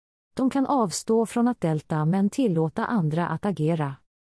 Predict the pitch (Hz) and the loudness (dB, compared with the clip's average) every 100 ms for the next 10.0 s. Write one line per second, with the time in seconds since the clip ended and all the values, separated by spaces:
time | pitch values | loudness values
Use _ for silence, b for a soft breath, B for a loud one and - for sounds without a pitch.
0 | _ _ _ _ 180 175 202 180 135 180 | _ _ _ _ 0 2 2 0 0 -2
1 | 156 185 175 226 269 - 277 285 175 - | -2 0 2 2 0 -2 -2 2 0 0
2 | 208 262 196 196 175 147 - 202 226 - | -2 -2 0 0 0 -2 0 0 0 -4
3 | 151 170 202 - 196 190 151 - 165 190 | -4 -2 -4 -2 -2 -2 -4 -6 -4 -4
4 | 143 139 - _ _ _ _ 165 165 160 | -4 -6 -16 _ _ _ _ -2 0 0
5 | 156 240 - 294 220 220 214 233 226 226 | 0 -2 0 2 4 2 2 0 0 0
6 | 247 254 - 240 180 180 180 208 254 180 | 0 0 0 0 0 0 0 0 0 0
7 | 143 175 208 202 233 214 147 160 165 160 | -2 -2 -2 -2 0 0 0 0 0 0
8 | 156 - 220 226 151 180 254 170 151 151 | -2 -2 0 0 0 -2 -2 -2 -2 0
9 | 180 226 - 262 - - - 202 135 139 | 0 0 -2 -4 -4 -6 -2 -2 -2 -8